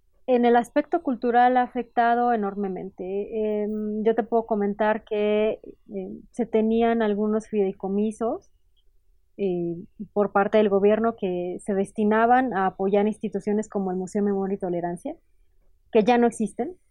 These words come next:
que evidentemente, eh, desde el principio del sexenio han hecho más difícil la circunstancia para poder obtener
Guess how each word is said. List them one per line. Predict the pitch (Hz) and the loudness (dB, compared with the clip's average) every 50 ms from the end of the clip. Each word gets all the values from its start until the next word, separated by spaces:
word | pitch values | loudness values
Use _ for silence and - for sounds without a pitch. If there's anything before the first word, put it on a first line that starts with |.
| _ _ _ _ _ _ _ _ _ _ _ _ _ _ _ _ _ _ _ _ _ _ - | _ _ _ _ _ _ _ _ _ _ _ _ _ _ _ _ _ _ _ _ _ _ 0
que | - 226 220 220 214 214 214 214 220 - | 4 4 6 6 6 6 6 4 2 2
evidentemente, | 220 233 220 240 233 247 254 247 254 277 269 262 254 254 247 226 - 254 247 247 247 247 247 247 247 254 - - 202 | 0 0 2 2 2 0 0 0 0 -2 -2 0 -2 -2 -4 -4 -2 0 0 2 2 4 4 2 2 0 -2 -4 -6
eh, | 196 190 185 190 190 180 180 180 - - | -6 -6 -6 -6 -8 -10 -10 -12 -12 -6
desde | 190 220 220 208 220 214 | -4 -4 -2 0 -2 -2
el | 214 | -2
principio | - 220 214 - - 240 - 254 254 247 | -2 -4 -4 -2 -4 -4 -2 0 0 2
del | 226 202 196 | 0 0 -4
sexenio | - - 202 - - 226 220 226 226 233 226 233 - | -6 -10 -12 -8 -6 -4 -4 -2 -2 0 -2 -2 -2
han | 214 226 226 226 | -2 -4 -2 -2
hecho | 226 226 - - 226 | -4 -4 -4 -6 -6
más | 214 214 214 226 254 262 240 214 | -4 -2 0 0 0 0 -2 -4
difícil | 240 - - 233 - - 233 226 | -6 -8 -8 -8 -6 -6 -4 -4
la | 214 208 | -4 -4
circunstancia | - - 202 - - 202 202 - - 220 214 214 202 - 220 208 202 202 208 _ _ _ _ _ _ _ _ _ _ _ _ - | -4 -8 -10 -8 -6 -6 -6 -4 -2 -2 -2 -2 -2 -2 -2 -2 -2 -4 -8 _ _ _ _ _ _ _ _ _ _ _ _ 0
para | 214 208 202 196 202 | 2 2 2 2 0
poder | 202 202 202 214 214 | 0 2 2 2 2
obtener | 208 214 - 220 202 202 196 196 196 196 - | 2 0 -2 -2 -2 0 0 -2 -2 -6 -8